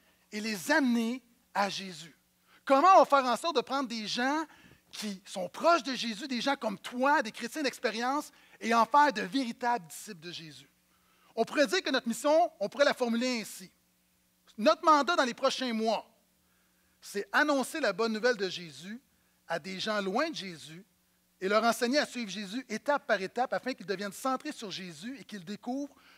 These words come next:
que tout a toujours rapport avec Jésus. Si on est capable, chacun d'entre nous, de vivre ça,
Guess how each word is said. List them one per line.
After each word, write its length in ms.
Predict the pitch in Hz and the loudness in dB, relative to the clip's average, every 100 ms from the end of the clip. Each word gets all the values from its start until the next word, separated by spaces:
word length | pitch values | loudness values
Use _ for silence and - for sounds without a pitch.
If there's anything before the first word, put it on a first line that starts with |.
| - | -10
que 100 | 226 | -10
tout 340 | - 294 330 - | -6 -4 -4 -6
a 80 | 175 | -12
toujours 480 | 233 202 254 254 | -10 -8 -6 -8
rapport 460 | 196 180 - 202 196 | -6 -6 -2 -2 -2
avec 200 | 160 151 | -6 -12
Jésus. 340 | 131 139 - _ _ _ _ _ _ _ _ _ _ _ _ _ _ - | -18 -20 -20 _ _ _ _ _ _ _ _ _ _ _ _ _ _ -16
Si 480 | - - 311 330 359 | -12 -6 -4 -4 -4
on 180 | 202 180 | -8 -8
est 160 | 180 - | -10 -8
capable, 600 | 269 233 247 226 214 147 | -6 -4 -2 -2 -2 -4
chacun 460 | - 247 233 254 | -8 -6 -6 -6
d'entre 320 | 254 196 190 180 | -6 -6 -8 -10
nous, 180 | 190 | -10
de 160 | 160 151 131 139 | -12 -14 -16 -6
vivre 540 | 302 311 233 170 143 | -4 -2 -4 -6 -12
ça, 240 | - - | -16 -18